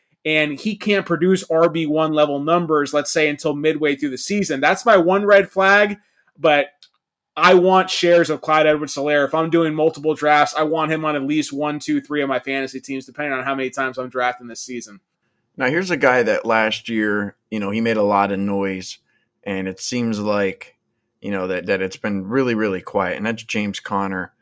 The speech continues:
Speaker 2: of the Pittsburgh Steelers. I know a lot of people just aren't drafting him all that high. Kinda want you to tell me, you know, why I should or why I shouldn't draft him. You know, with Big Ben coming back from his injury, we don't really know what we're going to get. And, you know, assuming that, that Ben is,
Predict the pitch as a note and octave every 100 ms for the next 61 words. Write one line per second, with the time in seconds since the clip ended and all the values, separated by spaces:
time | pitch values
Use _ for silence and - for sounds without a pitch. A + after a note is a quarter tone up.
0 | _ _ _ - G#2+ G2+ - G2+ - F#2
1 | F#2 - - G2+ F#2+ F#2 A2 A#2 G#2 G#2
2 | F#2+ G#2+ G2+ F#2+ F#2+ - F#2 F2 F#2+ F#2+
3 | - G2+ F#2 D#2 D#2+ F2+ F2 B1+ F#2+ F#2
4 | F2+ _ _ - _ - D3 C#3+ - C3
5 | A#2 B2+ A#2 A2+ G#2+ G#2+ G#2 F#2 G2 G#2
6 | G#2+ G2+ - A#2 A2 G2+ F#2+ G2 F2+ F2
7 | - G2 E2+ F#2+ F#2+ G2 - G2+ F2+ F#2
8 | _ _ _ - B2 A#2 - C3+ A2 C3
9 | B2+ B2 G#2 G#2 G2+ G#2+ F#2+ A#2+ A#2 G#2
10 | G2+ A2 G2+ G#2+ F#2+ G2 G2+ F2+ F#2+ A2
11 | G#2 F#2 F#2+ G2 G2 E2 E2 F#2 A2+ A2
12 | G2+ - _ _ _ _ - A2 A2 A2
13 | A2 A2 _ _ D#3 B2+ A2+ A2+ - A#2
14 | - E3 D#3 C#3 B2+ A#2 - A2 G2 G2+
15 | A#2 A#2 G#2+ G2+